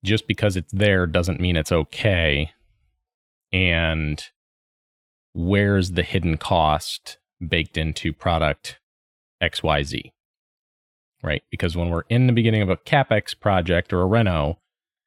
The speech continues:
it's exactly where you wanna be when you're looking to start something with the T C O method to get your best bang for your buck.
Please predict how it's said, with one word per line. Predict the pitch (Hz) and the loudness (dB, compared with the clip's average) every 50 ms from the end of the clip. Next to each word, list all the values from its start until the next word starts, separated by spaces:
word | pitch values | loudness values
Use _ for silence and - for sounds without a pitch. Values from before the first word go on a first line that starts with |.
| _ _ _ - | _ _ _ -2
it's | 98 92 - - - | -2 -2 -2 -2 -6
exactly | 92 82 87 90 104 110 113 123 - - 113 | -6 -4 -2 0 2 2 2 2 2 2 2
where | 104 101 101 | 2 4 2
you | 95 90 85 | 2 2 2
wanna | 90 101 104 104 101 95 87 | 2 2 2 2 2 2 2
be | 85 87 80 80 76 78 87 - _ _ _ - | 2 2 2 2 0 0 -2 -6 _ _ _ -6
when | 90 90 87 85 | -2 -2 0 0
you're | 80 80 | 0 0
looking | 82 85 82 - 85 87 | 0 0 0 -2 -2 -2
to | 80 78 | -2 -2
start | - - - 98 90 90 - - | -4 -2 -2 0 0 0 0 -2
something | - 95 85 80 - 87 85 82 80 80 78 - _ _ _ _ _ _ _ _ _ _ - | -2 -2 -2 -2 -2 -2 -2 0 -2 -2 -4 -6 _ _ _ _ _ _ _ _ _ _ -4
with | 101 92 85 - - | -2 -2 -2 -4 -6
the | 87 78 | -10 -6
T | - - 87 | -2 -2 -2
C | - - 120 | 0 2 2
O | 143 147 | 2 4
method | 127 113 101 - - 101 95 92 - - | 4 2 0 0 0 0 0 -2 -4 -6
to | - - | -4 -2
get | 82 95 87 - | 0 0 -2 -2
your | - 82 78 82 - - | -4 -6 -6 -8 -8 -2
best | - 98 92 - - - - | -2 -2 -2 -2 -8 -10 -4
bang | - 85 85 85 80 | -2 0 0 0 -2
for | - - 73 | -4 -6 -8
your | 71 | -8
buck. | 73 - 80 - - - - - | -6 -4 -4 -4 -4 -4 -10 -18